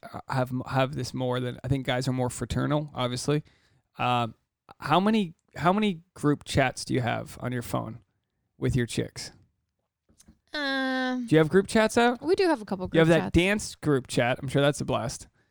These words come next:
Speaker 2: Yeah.
Speaker 1: Yeah. <laughs> I'm not trying to mess with you. No, just thinking about it because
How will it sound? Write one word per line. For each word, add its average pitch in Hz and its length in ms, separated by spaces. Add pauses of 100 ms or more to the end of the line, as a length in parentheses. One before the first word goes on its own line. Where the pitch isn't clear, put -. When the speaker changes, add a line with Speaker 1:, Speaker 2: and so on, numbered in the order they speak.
(220)
Speaker 2:
Yeah. 208 320
Speaker 1:
Yeah. - 200 (160)
<laughs> - 160
I'm 214 160
not 196 140
trying - 260
to - 60
mess 135 200
with - 140
you. 143 80 (640)
No, 277 200
just 233 180
thinking 311 180
about 208 180
it 180 80
because 190 460